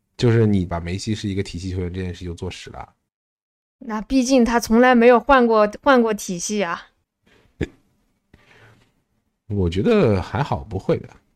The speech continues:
Speaker 1: 我觉得其实都这么久了。
Speaker 2: 那你像 C 罗去了，C 罗
Speaker 1: 因为 C 罗本身他不是体系球员呀。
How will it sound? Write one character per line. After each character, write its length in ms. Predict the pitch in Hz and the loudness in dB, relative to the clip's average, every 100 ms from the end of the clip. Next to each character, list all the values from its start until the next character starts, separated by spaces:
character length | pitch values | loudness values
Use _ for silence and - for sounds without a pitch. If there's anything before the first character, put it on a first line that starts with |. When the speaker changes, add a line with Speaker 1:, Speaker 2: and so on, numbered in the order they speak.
| _ _ | _ _
Speaker 1:
我 160 | 87 85 | -10 -4
觉 60 | |
得 160 | 104 120 | -2 -2
其 180 | - 90 | -4 -8
实 280 | 92 87 82 _ | -8 -8 -12 _
都 240 | - 123 127 | -2 0 0
这 200 | 127 233 | -2 -2
么 220 | 135 98 90 | 2 0 -2
久 260 | - - 78 | -6 -6 -4
了。 320 | 78 78 87 101 _ _ | -6 -10 -12 -16 _ _
Speaker 2:
那 180 | 330 294 | 0 2
你 160 | 247 | 4
像 180 | 233 269 | 4 4
C 200 | 269 285 | 4 2
罗 180 | 254 220 | 4 2
去 140 | 220 | 0
了， 400 | 269 233 208 196 _ _ - | 2 4 2 -2 _ _ -10
C 200 | - 277 | 0 2
罗 320 | 233 214 - - _ _ _ _ _ _ _ _ | 2 -4 -6 -18 _ _ _ _ _ _ _ _
Speaker 1:
因 120 | 220 | 4
为 80 | 202 | 4
C 160 | 202 214 | 6 6
罗 100 | 190 | 6
本 160 | 104 | 4
身 140 | 85 143 | 2 2
他 80 | |
不 160 | 143 92 | 2 0
是 80 | 139 | -2
体 160 | - | -4
系 140 | 90 95 | -2 -2
球 180 | - 80 | 0 0
员 200 | 80 82 | 0 -2
呀。 300 | 80 87 | -4 -8